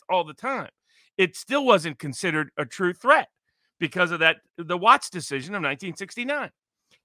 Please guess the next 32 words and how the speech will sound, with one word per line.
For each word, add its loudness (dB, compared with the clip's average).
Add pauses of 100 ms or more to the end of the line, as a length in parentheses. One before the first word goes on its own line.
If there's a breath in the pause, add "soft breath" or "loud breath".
And -2
so 4
my 4
view 0
is -4
they 0
don't 2
even -4
have -4
that. 2 (560)
They -4 (100)
definitely 4
don't 0
have -2 (180)
serious 0
imminent -2
risk -4 (260)
when -4
they -2
put -4
him -4
under -4
investigation, -6 (420)
such 0
that -4
he -8
needed -4
to -8
be -4
a -2
high-profile -4
target. -4